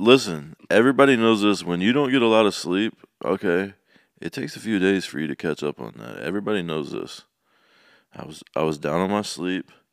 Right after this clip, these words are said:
I was exhausted. It's been a long day. I was getting stressed out. I thought, "Oh my God, I'm back for softball. I haven't played since spring.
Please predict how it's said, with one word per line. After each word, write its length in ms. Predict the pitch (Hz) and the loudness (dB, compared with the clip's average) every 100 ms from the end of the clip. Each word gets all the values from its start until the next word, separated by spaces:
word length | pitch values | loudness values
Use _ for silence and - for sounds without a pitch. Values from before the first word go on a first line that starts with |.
| _ _ _ _ _ | _ _ _ _ _
I 80 | 55 | -12
was 200 | 64 - | -12 -12
exhausted. 680 | 53 67 71 76 82 - 85 | -16 -14 -6 -4 -4 -6 -6
It's 220 | 76 69 | -8 -10
been 120 | - 78 | -12 -12
a 100 | 64 | -12
long 300 | 64 78 76 | -10 -10 -10
day. 360 | 76 76 80 85 _ _ - | -8 -6 -6 -10 _ _ -10
I 100 | 80 | -6
was 140 | 80 | -6
getting 200 | 78 78 | -6 -6
stressed 460 | 80 - 80 78 - | -8 -6 -6 -8 -6
out. 180 | 80 80 | -4 -4
I 40 | |
thought, 280 | 76 - 67 | -6 -12 -12
"Oh 80 | 73 | -10
my 140 | 76 69 | -10 -8
God, 260 | 71 73 - | -8 -8 -8
I'm 120 | 76 | -8
back 260 | 73 69 - | -6 -6 -8
for 100 | 73 | -14
softball. 580 | - 73 76 78 78 | -8 -8 -6 -4 -2
I 60 | 78 | -4
haven't 220 | 73 73 | -6 -14
played 320 | - 78 78 | -10 -8 -8
since 240 | - - - | -10 -14 -12
spring. 540 | - 82 87 85 87 | -12 -8 -6 -6 -10